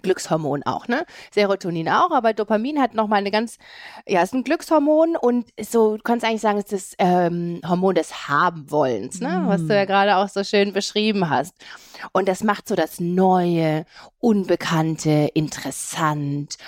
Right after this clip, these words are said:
Speaker 1: und besonders, ähm, ja, verheißungsvoll, besonders verführerisch. Ne? Das ist dafür quasi zuständig, dass das genau in deinem Gehirn passiert.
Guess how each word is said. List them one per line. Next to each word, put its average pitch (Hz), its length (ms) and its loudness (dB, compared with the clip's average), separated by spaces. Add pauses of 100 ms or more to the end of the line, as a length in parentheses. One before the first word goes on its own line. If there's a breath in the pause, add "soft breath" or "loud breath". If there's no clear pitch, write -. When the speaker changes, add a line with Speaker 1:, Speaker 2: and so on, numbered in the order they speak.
(260 loud breath)
Speaker 1:
und 165 240 0
besonders, 165 1500 0
ähm, 147 460 -2
ja, - 180 -6 (160)
verheißungsvoll, 170 920 -2
besonders 170 520 0
verführerisch. 185 960 0 (460 loud breath)
Ne? 262 140 2
Das 220 140 0
ist 226 160 -4
dafür 202 460 2
quasi 190 420 0
zuständig, 175 560 -2
dass 175 180 -2
das - 220 -2
genau 170 300 0
in 170 140 -2
deinem 160 240 0
Gehirn 165 380 2
passiert. - 520 -2